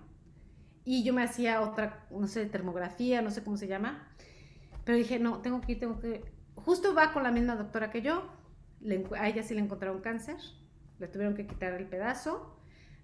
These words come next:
tuvo radiaciones y bendito sea Dios, fue a tiempo, ¿sí? Entonces, Dios sabe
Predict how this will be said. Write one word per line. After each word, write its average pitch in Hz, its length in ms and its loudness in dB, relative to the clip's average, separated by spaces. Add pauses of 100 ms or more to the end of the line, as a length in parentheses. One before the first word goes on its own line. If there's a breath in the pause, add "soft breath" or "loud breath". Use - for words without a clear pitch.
(240)
tuvo 214 180 4
radiaciones 233 840 -2
y - 60 -12
bendito 190 340 -4
sea 196 200 -4
Dios, 214 520 -6
fue 190 440 -2
a 185 160 -8
tiempo, 175 380 -8 (580)
¿sí? 233 360 2 (320 loud breath)
Entonces, 254 640 2 (960)
Dios 320 560 0 (100)
sabe 277 560 2